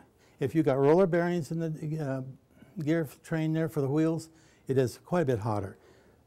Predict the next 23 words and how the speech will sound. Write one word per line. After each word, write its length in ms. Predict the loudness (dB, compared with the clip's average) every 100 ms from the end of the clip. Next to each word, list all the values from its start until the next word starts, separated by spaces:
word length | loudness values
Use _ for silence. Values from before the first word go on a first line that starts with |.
| _ _ _ _ -12 0
D 120 | 2
O 140 | 2
D 200 | 4 2
tra-, 200 | 2 -4
uh, 220 | -4 -4 -4
cars 380 | -2 0 0
at 80 | -2
that 220 | -4 -4
time 180 | -4 -4
had 140 | -4 -4
what 140 | -4
they 60 | -4
call 300 | -4 -4 -8 -14 -6
a 160 | -6
brass, 460 | -6 -4 0 0 -2
or 120 | -4 -4
a 80 |
bushing, 500 | 0 0 0 -2 -4 -6
brass 240 | -4 -2 -4
bushing 500 | -2 0 0 0 0
oil 340 | 4 4 4
in 180 | 2 0
rags. 600 | 2 2 0 -6 -14 -18